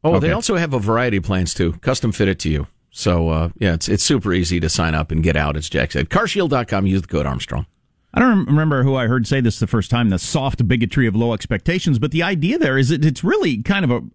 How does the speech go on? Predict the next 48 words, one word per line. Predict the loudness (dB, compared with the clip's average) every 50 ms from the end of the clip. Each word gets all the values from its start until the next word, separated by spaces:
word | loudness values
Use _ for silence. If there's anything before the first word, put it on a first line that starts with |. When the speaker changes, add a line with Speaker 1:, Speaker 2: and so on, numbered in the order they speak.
| _ -8
Speaker 2:
well, | -4 -4
not | -4 -4 -4
kind | -2 0 2 2 2
of, | 0 0 -2
it's | -4 -4 -4
quite | -8 -4 -2 -2 0 2
a | 0
racist | 0 2 2 0 0 0 -2 -2 -2 -2
thing | -2 0 0 2 0 0 -4 -10 _ _ _ _ _ -20 0
to | 0 2
make | 2 2 2 0
a | 0
decision | 0 0 0 0 0 2 4 2 2 2
that, | 2 0 0
you | 2 2 2
know, | 2 2 2
there | 0 0 -2 0
are | 0 0
certain | 0 -2 -4 -6 -6 -6 -2 0 0 0 2
kinds | 2 0 0 2 4 4 2 2 2
of | 0 -2
people, | 0 0 0 0 0 0 0 0 0
they | 0 -2 -4 -4
can't | -4 _ -14 -14 -8 -2 0 2 2 2 0 -2 -2 -2 0 2
do | 2 2 2 2
as | 2 2 2
well | 2 2 2 2 2 0 -2 -2 -4
as, | -4 -2 -4 -4 -6 -8 -10 -10 -12 _ _ _
for | -4 0 0
instance, | 0 0 -2 -6 -8 -8 -8 -6 -2
white | 0 0 0 0
and | -2 -2 0
Asian | 0 0 0 0 0 -2 -2
kids. | -2 -2 -2 -2 -4 -6 -14 _ _ -2
Speaker 1:
Right. | 0 0 2 4
Speaker 2:
So | 4
we | 4 4
need | 2 2 0 -2
to | -2
lower | 0 0 2 2 2 0 0 0 0 0
the | 0 -2
standards | -2 -4 -8 -4 -2 0 2 2 2 2 0 -2 -2 -4 -8 -12 -16 _
so | _ -4 -2 0
that | 0 0
it's | -2 -2 -6 -6
easier | 0 2 2 2 2 0 -2 -2
for | -4 -4 -4 -2 -2 -2
them. | -2 -4 -6 -6